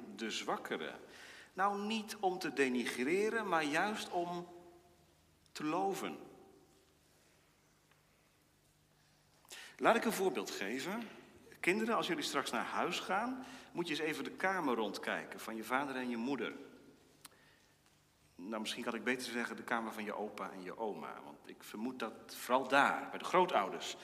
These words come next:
van die ouderwetse vazen staan. Die porseleinen vazen, hoog op de kast, daar kun jij niet bij. Waarom niet? Ja, dat wil oma niet hebben. En als je vraagt, "Oma, mag ik die vaas hebben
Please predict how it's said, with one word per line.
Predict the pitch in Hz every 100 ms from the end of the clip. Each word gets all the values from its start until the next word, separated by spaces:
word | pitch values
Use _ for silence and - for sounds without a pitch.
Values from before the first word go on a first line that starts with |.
| - -
van | - 135
die | 127 120 - - - - - - - - _ _ _ -
ouderwetse | 135 185 156 120 120 170 - - 160 143 - - - -
vazen | - - 170 208 185 147 120 95 -
staan. | - - 120 87 -
Die | - - -
porseleinen | 247 - - 143 131 165 196 170
vazen, | 117 151 202 214 214
hoog | 175 165 269 311
op | 285
de | 294
kast, | - 196 -
daar | -
kun | -
jij | 170 208
niet | 233 202
bij. | 147 95 82 110
Waarom | 147 180
niet? | 151 160 - - - - - - - -
Ja, | - 101 113 - - - - - - - _ _ _ - - - - -
dat | - 87
wil | 82
oma | 90 104
niet | 123 151
hebben. | 180 131 90 - - - - - - - - _ _ _ _ _ _ _ -
En | 113
als | 123 -
je |
vraagt, | 120 151 -
"Oma, | 165 190
mag | 165 175
ik | 170
die | 165
vaas | 185 196 180
hebben | - 104 113 165